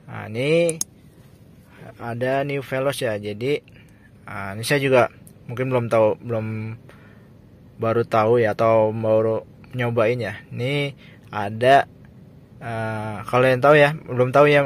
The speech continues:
kan ini kan, eh, punya Veloz sudah pakai electric parking brake. Ya, dia electric parking brake-nya ini mungkin, eh, sedikit ag-, beda ya dengan Alphard. Kalau Alphard kan dia masuk ke, dari P ke R atau D,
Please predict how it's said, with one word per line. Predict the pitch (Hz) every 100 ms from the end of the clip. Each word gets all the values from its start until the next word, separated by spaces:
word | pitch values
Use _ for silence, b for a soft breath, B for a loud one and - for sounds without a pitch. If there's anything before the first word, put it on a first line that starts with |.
| 135
kan | 147
ini | 165
kan, | 180 -
eh, | - - 101 131 131
punya | 131 139 131
Veloz | 139 151
sudah | 160 143
pakai | 120 123 127
electric | 127 - 131 -
parking | 123 131 127
brake. | 131 - - - B B B B - - -
Ya, | 110 104 98
dia | 95 123 170
electric | 160 - 151
parking | 135 143
brake-nya | 135 147 170
ini | 175
mungkin, | 165 151 165 -
eh, | 104 110 117
sedikit | - 123 120
ag-, | 120 113
beda | 117 135
ya | 139 127
dengan | 123 117 113 110
Alphard. | 113 131 131 - B B B -
Kalau | - 123 113
Alphard | 123 135 156
kan | 185 175
dia | 170
masuk | 165 151 - 147 -
ke, | 139 135 135 135 135 135 123 B B B B - - - - - - - - - - - - -
dari | 123 123
P | 127 170 151
ke | 156 143
R | - 160 160
atau | 143 147
D, | 139 151 180 -